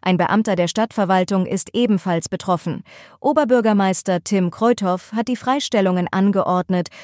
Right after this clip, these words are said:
um ein klares Zeichen zu setzen. Die Staatsanwaltschaft in Osnabrück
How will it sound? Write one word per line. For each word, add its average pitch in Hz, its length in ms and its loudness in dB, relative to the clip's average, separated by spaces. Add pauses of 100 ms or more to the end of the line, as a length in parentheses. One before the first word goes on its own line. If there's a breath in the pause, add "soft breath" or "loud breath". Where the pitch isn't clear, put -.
(120 loud breath)
um 226 160 2
ein 220 140 4
klares 220 440 0
Zeichen 180 460 -2
zu 180 140 -4
setzen. 165 500 -4 (400 loud breath)
Die 226 160 2
Staatsanwaltschaft 214 960 -2
in 180 120 -2
Osnabrück 180 640 -2